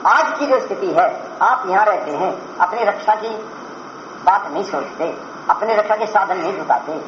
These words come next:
उससे सावधान नहीं रहते, तो याद रखना, कभी भी छोटी घटना से ही आपको गाजर मूली की तरह काट जाएगा।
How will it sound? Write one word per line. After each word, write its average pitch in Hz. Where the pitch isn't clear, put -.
उससे 202
सावधान 190
नहीं 185
रहते, 180
तो 202
याद 160
रखना, 226
कभी 285
भी 269
छोटी 214
घटना 220
से 214
ही 214
आपको 214
गाजर 214
मूली 202
की 190
तरह 180
काट 165
जाएगा। 147